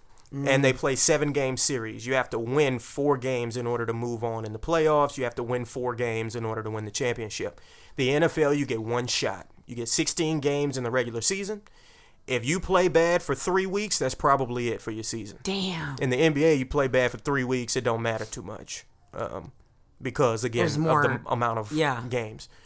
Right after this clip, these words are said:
Speaker 1: The N F L, again, you have one chance.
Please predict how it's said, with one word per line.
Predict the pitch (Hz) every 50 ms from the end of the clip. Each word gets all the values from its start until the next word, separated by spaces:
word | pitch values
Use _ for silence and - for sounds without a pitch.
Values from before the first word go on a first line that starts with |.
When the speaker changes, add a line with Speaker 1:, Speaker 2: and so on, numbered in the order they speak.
| - - - - - - - - - - _ _ - _
Speaker 1:
The | 131 127 139
N | 147 143
F | 139 - -
L, | 147 139 139 143 135 135
again, | 131 117 127 123 113 113 117 120
you | 127 127
have | 131 131 120 113 113 117
one | - 117 117 117 123 135 143 151 170 180 170 - _ -
chance. | - - 165 143 120 107 - - - - -